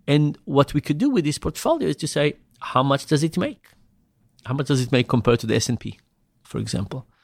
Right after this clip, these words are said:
And the reason this exercise is important is it tells you what the building blocks are. We're going to think about other strategies to create from those dimensions. But to start with, you say, "Let me look at everything I could measure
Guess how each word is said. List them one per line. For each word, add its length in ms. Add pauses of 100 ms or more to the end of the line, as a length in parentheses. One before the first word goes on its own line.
(720)
And 120
the 60
reason 260
this 160
exercise 440
is 100
important 480
is 160
it 220
tells 260
you 80
what 200
the 80
building 560
blocks 360
are. 240
We're 220
going 120
to 280
think 240
about 220
other 180
strategies 840 (600)
to 100
create 320
from 140
those 380 (460)
dimensions. 540
But 140
to 80
start 260
with, 120
you 60
say, 300 (840)
"Let 120
me 80
look 140
at 100
everything 400
I 80
could 200
measure 440